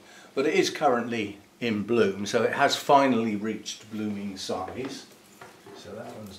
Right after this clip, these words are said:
definitely to go in. Ah, right, we've got the Procatabola golden peacock. Now these are gonna be difficult. That was the, um,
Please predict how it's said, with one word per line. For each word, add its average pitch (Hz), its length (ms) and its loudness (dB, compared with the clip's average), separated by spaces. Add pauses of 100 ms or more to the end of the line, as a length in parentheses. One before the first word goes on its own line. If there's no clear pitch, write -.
definitely - 460 -14
to - 200 -18
go 98 240 -12
in. 196 240 -6 (2250)
Ah, 127 460 -6
right, 120 440 -4
we've 123 140 -14
got 123 160 -10
the 120 200 -4 (580)
Procatabola 127 1040 -4 (260)
golden 113 460 -2
peacock. 123 640 -4 (1900)
Now 113 140 -4
these 139 260 2
are 117 40 -6
gonna 120 200 0
be 107 140 -6
difficult. 107 580 -8 (260)
That - 220 -4
was 156 220 -2
the, 135 340 0 (100)
um, 123 420 -2